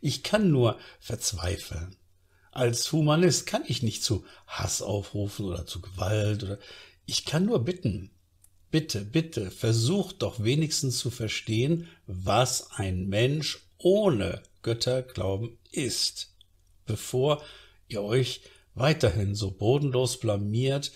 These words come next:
und immer mehr zum Gespött der Menschheit werdet. Ihr schadet doch mittlerweile dem Islam mehr, als ihr etwas Positives beitragt. Nur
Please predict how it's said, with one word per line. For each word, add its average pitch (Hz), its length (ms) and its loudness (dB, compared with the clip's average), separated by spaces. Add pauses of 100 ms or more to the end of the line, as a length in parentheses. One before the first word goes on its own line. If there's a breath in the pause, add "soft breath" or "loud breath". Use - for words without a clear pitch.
(320 loud breath)
und 120 280 -2
immer 151 320 4
mehr 147 440 6
zum 104 260 -2
Gespött 104 640 -4 (380 soft breath)
der 107 120 -4
Menschheit 104 640 -2
werdet. 95 520 -10 (580)
Ihr 135 200 -2
schadet 147 600 2
doch 92 140 0
mittlerweile 113 640 2
dem 127 200 0
Islam 104 400 0
mehr, 117 360 -2 (1000 loud breath)
als - 240 -6
ihr - 80 0
etwas 170 300 0
Positives 190 720 2
beitragt. - 720 -6 (640)
Nur 147 340 8